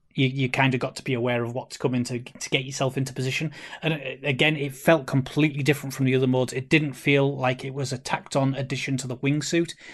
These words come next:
It felt like a substantial element to the game to play. Um,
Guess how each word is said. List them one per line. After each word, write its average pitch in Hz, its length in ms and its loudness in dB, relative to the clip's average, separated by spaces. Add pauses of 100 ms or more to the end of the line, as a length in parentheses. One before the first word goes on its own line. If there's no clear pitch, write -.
(160)
It 139 140 -4
felt 139 300 4
like 131 320 0
a 127 60 -8
substantial 131 800 -2 (1000)
element 143 360 6
to - 80 -4
the 131 100 4
game 139 360 4
to - 120 -12
play. 143 360 2 (460)
Um, 131 460 4